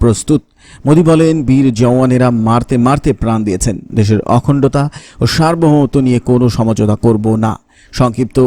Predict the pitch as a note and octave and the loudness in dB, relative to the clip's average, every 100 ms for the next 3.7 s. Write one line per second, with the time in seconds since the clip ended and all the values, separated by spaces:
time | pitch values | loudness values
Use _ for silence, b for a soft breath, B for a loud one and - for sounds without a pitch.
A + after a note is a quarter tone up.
0 | - C3 C3+ C3+ A#2+ A2+ A#2 C3 B2+ A#2+ | 2 0 2 0 0 0 0 0 0 -2
1 | A#2+ C3 A#2+ G#2+ G2+ - E3 F3 D3 C#3+ | -2 0 -2 -4 -4 0 2 2 0 0
2 | C3+ C3 - C#3+ B2 B2+ A#2 C#3+ C#3+ A2 | 0 -2 -2 -2 0 0 0 -2 -4 -8
3 | - B B B2 B2 A2 | -14 B B 0 0 0